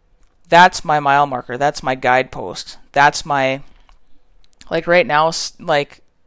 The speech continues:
some of these are aspirational attributes, right, that I aspire to have. Um, and that's okay.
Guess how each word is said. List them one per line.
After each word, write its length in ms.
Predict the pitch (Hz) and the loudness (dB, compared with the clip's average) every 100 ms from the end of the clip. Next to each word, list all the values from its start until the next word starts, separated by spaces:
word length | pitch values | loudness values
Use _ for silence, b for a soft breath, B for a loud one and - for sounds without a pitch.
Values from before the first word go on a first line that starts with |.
| _ - | _ -12
some 260 | - 160 | -4 -2
of 60 | 196 | -2
these 220 | 175 156 | -4 -4
are 80 | 160 | 0
aspirational 840 | 135 151 - - 139 147 156 131 | 0 0 -2 -8 -6 -4 -4 -2
attributes, 560 | 127 - 139 135 - - | -2 -4 -16 -16 -18 -16
right, 240 | - 139 - | -8 -8 -4
that 100 | 135 | 2
I 120 | 135 | 2
aspire 720 | 131 - - - 151 147 143 | 2 -2 -8 -4 -4 -2 -4
to 140 | - - | -8 -12
have. 420 | - - - - _ b b b b b b b b - | -10 -12 -14 -20 _ b b b b b b b b -2
Um, 520 | 143 139 131 - 180 - _ _ _ _ _ _ _ _ _ _ _ _ - _ _ _ _ _ - - - - _ _ _ _ _ _ _ _ _ | 0 0 -2 -10 -18 -20 _ _ _ _ _ _ _ _ _ _ _ _ -20 _ _ _ _ _ -20 -20 -20 -20 _ _ _ _ _ _ _ _ _
and 120 | - 175 | -4 2
that's 200 | 196 196 | 2 0
okay. 400 | 180 226 - | -4 -4 -8